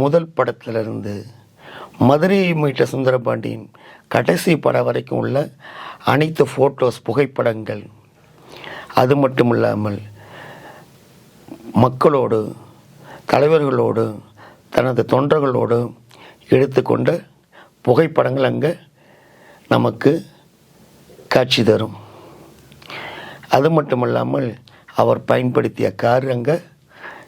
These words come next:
என்ட்ரன்ஸ்லேயே நம்ம வரவேற்கும். அடிமை பெண் படத்துல புரட்சித் தலைவர் சிங்கத்தோட மோதுற அந்த ஃபைட்டு செம்மையா இருக்கும். அந்த சிங்கத்தினுடைய உடலை புடம் போட்டு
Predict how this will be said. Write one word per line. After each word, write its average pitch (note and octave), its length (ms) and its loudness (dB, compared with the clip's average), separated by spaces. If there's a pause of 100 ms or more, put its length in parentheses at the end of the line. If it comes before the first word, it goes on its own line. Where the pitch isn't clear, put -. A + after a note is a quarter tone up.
(180)
என்ட்ரன்ஸ்லேயே C3+ 600 2
நம்ம A2+ 180 0
வரவேற்கும். A2 640 -4 (1200)
அடிமை F#3 380 4
பெண் C#3+ 220 2
படத்துல B2+ 360 2 (760)
புரட்சித் E3+ 400 2
தலைவர் C3+ 420 4 (720)
சிங்கத்தோட F3 680 2
மோதுற A#2+ 260 -2 (1120)
அந்த C3+ 320 4
ஃபைட்டு C#3 400 2 (300)
செம்மையா D#3 600 2
இருக்கும். - 320 -14 (640)
அந்த B2+ 260 2
சிங்கத்தினுடைய D3 640 4
உடலை A#2 300 0 (680)
புடம் C#3 260 2
போட்டு B2 340 0